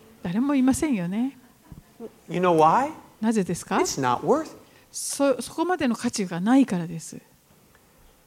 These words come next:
Speaker 2: Do you know how valuable you are?
Speaker 1: 皆さんはどん-、どれほど価値があるか分かりますか？
Speaker 2: Jesus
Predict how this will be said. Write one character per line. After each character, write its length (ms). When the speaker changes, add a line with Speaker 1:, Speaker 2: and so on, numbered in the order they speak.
Speaker 2:
Do 80
you 80
know 100
how 160
valuable 520
you 140
are? 160
Speaker 1:
皆 320
さ 140
ん 100
は 80
ど 160
ん-、 220
ど 80
れ 80
ほ 100
ど 80
価 160
値 100
が 100
あ 20
る 60
か 100
分 80
か 160
り 80
ま 140
す 80
か？ 260
Speaker 2:
Jesus 800